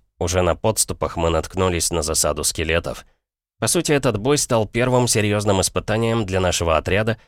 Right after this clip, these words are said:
которое мы прошли достойно. Призраки благоразумно отступили — а кости дюжины скелетов остались белеть на солнце. Мы обошлись почти без потерь. Юргец хлопотал стрелу в руку, а вторая застряла в нагрудном доспехе.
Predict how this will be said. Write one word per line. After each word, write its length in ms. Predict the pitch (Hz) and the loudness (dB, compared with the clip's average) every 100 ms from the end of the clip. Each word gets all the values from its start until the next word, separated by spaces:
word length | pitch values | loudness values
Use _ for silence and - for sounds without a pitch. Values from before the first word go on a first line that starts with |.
| _ _ | _ _
которое 400 | 98 135 139 143 | -4 0 2 2
мы 120 | 123 | 0
прошли 340 | 110 98 95 | 0 -4 -2
достойно. 680 | 85 85 - 85 71 55 - _ _ _ _ _ | -2 0 0 0 -2 -4 -10 _ _ _ _ _
Призраки 500 | 95 98 95 104 101 | -2 0 2 0 0
благоразумно 680 | 87 90 87 87 90 92 87 | 0 0 2 2 2 2 2
отступили — 600 | 85 - 85 98 107 87 _ _ - | 0 -2 -4 -2 -2 -4 _ _ -6
а 80 | |
кости 380 | 90 139 - 123 | 2 2 2 0
дюжины 400 | 104 113 104 101 | 0 2 4 4
скелетов 520 | 92 - 92 120 98 | 4 2 0 0 0
остались 460 | 85 - 104 104 90 | 0 -2 -2 -2 -4
белеть 400 | 82 80 78 - | -4 -2 -4 -4
на 120 | 78 | -2
солнце. 480 | - 90 85 - 65 _ _ _ _ _ _ | 0 2 0 -2 -6 _ _ _ _ _ _
Мы 140 | 101 147 | 0 2
обошлись 440 | 139 131 147 151 | 2 2 0 0
почти 340 | - 117 - | -2 -2 -2
без 180 | 117 107 | -2 -2
потерь. 440 | - 104 - 76 - _ _ _ - | -4 -4 -2 -4 -6 _ _ _ -4
Юргец 440 | 95 98 87 - | 0 2 0 -2
хлопотал 500 | - 87 87 95 82 | 0 2 2 2 2
стрелу 420 | - 92 90 92 | 2 0 2 2
в 80 | 80 | 2
руку, 380 | 85 117 117 - _ _ - | 0 0 0 -2 _ _ -6
а 80 | |
вторая 320 | 98 113 139 147 | -2 2 2 2
застряла 480 | 104 - 117 117 | 0 0 2 2
в 80 | 98 | 2
нагрудном 520 | 90 87 92 85 90 | 2 2 0 2 0
доспехе. 580 | 85 80 - 87 73 - | 2 -2 0 -4 -4 -8